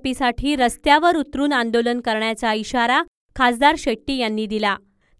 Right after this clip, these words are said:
तसंच कारखान्यांवर जप्तीची कारवाई करूनही शेतकऱ्यांना पैसे न दिल्याबद्दल संबंधित जिल्हाधिकाऱ्यांना न्यायालयात खेचण्याचा इशारा त्यांनी यावेळी दिला.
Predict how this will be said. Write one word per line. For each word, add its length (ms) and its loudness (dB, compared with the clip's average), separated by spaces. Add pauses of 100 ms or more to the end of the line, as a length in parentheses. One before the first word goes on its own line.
तसंच 340 2
कारखान्यांवर 760 0
जप्तीची 580 -2
कारवाई 500 -2
करूनही 580 -2 (260)
शेतकऱ्यांना 680 0
पैसे 400 -2
न 100 -4 (120)
दिल्याबद्दल 720 -2 (360)
संबंधित 560 2
जिल्हाधिकाऱ्यांना 1040 -4
न्यायालयात 760 0
खेचण्याचा 560 -4
इशारा 520 -2 (200)
त्यांनी 300 -2
यावेळी 380 -2
दिला. 320 -2